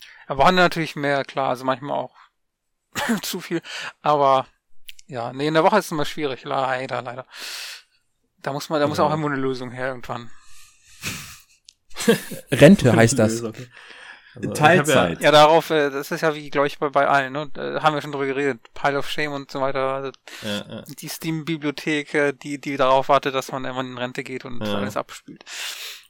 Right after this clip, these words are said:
Speaker 4: Ich werde jetzt anfangen, ich werde rigoros in meiner Steam-Bibliothek anfangen, äh, Spieletitel einfach zu verstecken.
Speaker 2: <laughs>
Speaker 4: Also,
Speaker 2: Ja.
Speaker 4: sie
Speaker 2: Ich hab
Speaker 4: mir
Speaker 2: das
Speaker 4: einfach nicht mehr anzeigen zu lassen. Wenn ich genau weiß, ey, fuck, ich spiel das doch eh nie,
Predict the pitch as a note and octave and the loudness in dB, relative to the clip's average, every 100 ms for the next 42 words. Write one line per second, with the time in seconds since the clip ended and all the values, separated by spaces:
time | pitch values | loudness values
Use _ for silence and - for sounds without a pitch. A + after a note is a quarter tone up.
0 | _ _ A2 A#2 A2+ A2 G#2 - G#2+ - | _ _ 2 4 6 6 4 -2 -4 -2
1 | G#2 G2+ G2 F#2+ G2+ G2+ G2+ G2+ F#2+ G2+ | -2 -2 -4 -4 -2 0 0 -2 -2 -2
2 | G2 G2 F#2+ F#2+ - G2+ G2 G2 F#2 G2+ | -2 -4 -2 -4 -4 -4 0 -2 -2 -2
3 | G2 F#2+ - G2 F#2+ F#2+ - _ _ _ | -4 -6 -8 -6 -4 -6 -10 _ _ _
4 | G2+ F2+ F2 - - G#2 G2 G2+ F#2+ F#2+ | -6 -4 -4 -6 -6 -4 -2 -4 -6 -6
5 | F#2 F#2+ - - F#2+ - F2+ - - _ | -6 -8 -10 -8 -8 -6 -8 -8 -16 _
6 | _ _ _ D#3 - C#3+ - C#3+ - A2 | _ _ _ -4 0 -2 -2 -4 2 4
7 | A2 G#2+ - - A#2+ A2+ A2+ A#2 B2 A#2+ | 4 2 -2 -10 -8 0 2 4 6 4
8 | C#3+ C#3+ C3 B2 A#2+ A2 A2+ F#2+ F#2+ F#2+ | 4 4 2 2 0 0 -2 0 -2 -2
9 | F#2+ F#2+ G2+ G2+ - A2 B2 A2+ A2 A2 | -4 -2 -2 -4 -2 -2 0 2 0 -2
10 | A2 G#2 - - - - - A#2+ A2+ A2+ | -6 -6 -8 -16 -16 -14 -8 -4 -4 -6
11 | A2+ A#2 A2+ G#2+ F2+ F2+ G2 | -8 -2 0 0 -2 -4 -6